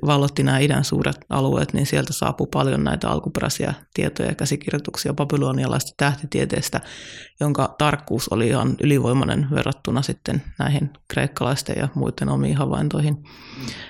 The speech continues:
Speaker 1: Et Aleksandria on siis vastaus lyhyesti tähän.
Speaker 2: Nyt kun pääsin tuohon aiheeseen, niin kysytään vielä, että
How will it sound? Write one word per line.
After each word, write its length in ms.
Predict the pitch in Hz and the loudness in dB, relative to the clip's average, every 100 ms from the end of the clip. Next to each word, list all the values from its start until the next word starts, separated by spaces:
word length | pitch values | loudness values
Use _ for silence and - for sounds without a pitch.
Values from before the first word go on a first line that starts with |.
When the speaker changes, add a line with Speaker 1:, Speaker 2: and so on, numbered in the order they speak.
| - | -4
Speaker 1:
Et 180 | 151 147 - - - | -2 -2 -12 -12 -2
Aleksandria 640 | 143 139 - 196 156 143 | 0 0 2 2 4 2
on 140 | - 135 | 2 0
siis 320 | - 147 - - - | 0 -2 -4 -6 -4
vastaus 360 | - - 139 | -2 0 0
lyhyesti 420 | 139 139 139 - - | 2 2 2 0 0
tähän. 280 | - - - - - - - - - - - - - _ - - - - - _ - - _ | 4 4 4 0 -4 -8 -6 -6 -8 -12 -14 -18 -20 _ -20 -20 -20 -20 -20 _ -20 -20 _
Speaker 2:
Nyt 380 | 131 117 - 117 | -6 -6 -6 -8
kun 80 | - | -2
pääsin 280 | 113 113 110 | 0 0 0
tuohon 240 | 135 113 | 2 4
aiheeseen, 520 | 107 107 107 95 104 | 4 4 4 4 4
niin 200 | 101 95 | 4 0
kysytään 360 | - 123 117 98 | -2 -4 -2 0
vielä, 180 | 110 101 | 0 0
että 140 | 90 | -2